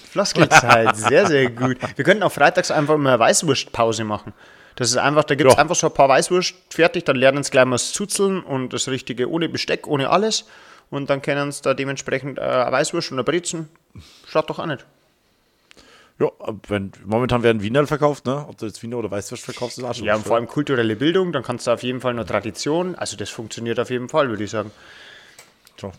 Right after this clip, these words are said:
Speaker 2: passt.
Speaker 1: Ja. Was wir übrigens auf jeden Fall brauchen, und da bin ich jetzt gespannt, wir haben jetzt die Wahl, es dürfen drei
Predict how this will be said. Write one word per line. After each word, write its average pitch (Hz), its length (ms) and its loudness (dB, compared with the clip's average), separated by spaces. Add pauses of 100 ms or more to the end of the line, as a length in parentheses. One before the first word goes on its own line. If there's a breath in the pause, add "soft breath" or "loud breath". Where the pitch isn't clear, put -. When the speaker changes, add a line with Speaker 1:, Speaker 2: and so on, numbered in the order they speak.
(300)
Speaker 2:
passt. - 360 -8 (120)
Speaker 1:
Ja. 117 160 -6 (260)
Was 151 180 2
wir 190 120 4
übrigens 185 340 2
auf 156 100 2
jeden 175 160 4
Fall 147 80 -2
brauchen, 135 260 4
und 127 60 0
da 123 80 6
bin 117 120 0
ich 117 80 -2
jetzt 117 160 -4
gespannt, 110 440 -4 (480 soft breath)
wir 127 100 6
haben 151 140 6
jetzt 151 220 0
die 123 100 0
Wahl, 143 440 8 (220)
es - 160 -2
dürfen 147 340 2 (280)
drei 139 520 10